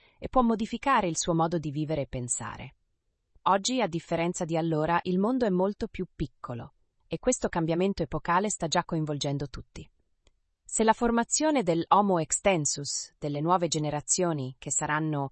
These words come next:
estese grazie all'intelligenza artificiale, diventa un compito ineludibile per la scuola del ventesimo secolo. La rapidità dell'innovazione tecnologica rende necessaria anche una formazione all'intelligenza artificiale per gli adulti,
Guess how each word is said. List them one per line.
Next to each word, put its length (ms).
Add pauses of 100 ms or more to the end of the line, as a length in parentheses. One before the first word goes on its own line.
(240)
estese 800
grazie 400
all'intelligenza 680
artificiale, 760 (540)
diventa 480
un 120
compito 420
ineludibile 840
per 200
la 100
scuola 400
del 160
ventesimo 400
secolo. 360 (1000)
La 140
rapidità 600
dell'innovazione 840
tecnologica 880
rende 340
necessaria 680
anche 360
una 120
formazione 680
all'intelligenza 840
artificiale 640
per 140
gli 100
adulti, 520